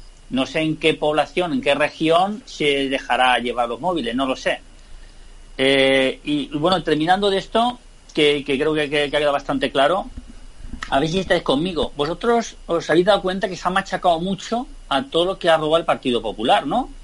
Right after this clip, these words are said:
Se ha machacado hasta la saciedad, ponías un canal, yo ya me aburría de las televisiones, me he aburrido y dejaba de verlas porque es que ya eso era un martirio. Vamos a ver,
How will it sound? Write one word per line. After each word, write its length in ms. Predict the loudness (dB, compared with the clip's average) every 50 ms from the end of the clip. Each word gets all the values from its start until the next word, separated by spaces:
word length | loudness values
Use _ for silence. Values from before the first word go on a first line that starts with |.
| -18
Se 120 | -6 -6 -4
ha 40 | -4
machacado 760 | -4 -6 -4 -2 -4 -2 0 2 2 4 6 4 4 4 0
hasta 320 | -2 -2 -6 -8 -8 -6
la 120 | -6 -6 -6
saciedad, 680 | -4 -6 -6 -6 -6 -6 -6 -2 0 0 0 0 -2
ponías 300 | -6 -6 -4 -4 -6 -4
un 120 | -6 -6 -2
canal, 240 | 0 0 0 2
yo 180 | 0 0 0 0
ya 100 | 0 -2
me 120 | 0 0 0
aburría 400 | 0 0 0 0 0 0 2 2
de 100 | 2 2
las 160 | 0 -2 -2
televisiones, 580 | -4 -4 -4 -4 -6 -4 -4 -4 -4 -2 -4 -2
me 80 | 0
he 20 | 0
aburrido 520 | 2 0 0 2 2 2 2 2 -2 -4 -8 -16 -20 -20 -20 -18 -4 0
y 100 | 2 2
dejaba 340 | 2 4 4 4 4 4
de 80 | 4 4
verlas 300 | 2 2 4 4 2 0
porque 240 | 0 -4 -2 0 0
es 80 | -2 0
que 160 | 0 -2 2
ya 120 | 4 2
eso 200 | 2 2 -2 -4
era 140 | -2 -2 -2
un 100 | 0 0
martirio. 480 | 0 0 0 -2 -8 -10 -10 -10 -12 -14 -16 -20 -20 -20 -20 -20 -6 -2
Vamos 240 | 0 0 0 2 2
a 80 | 0
ver, 180 | 0 0 -4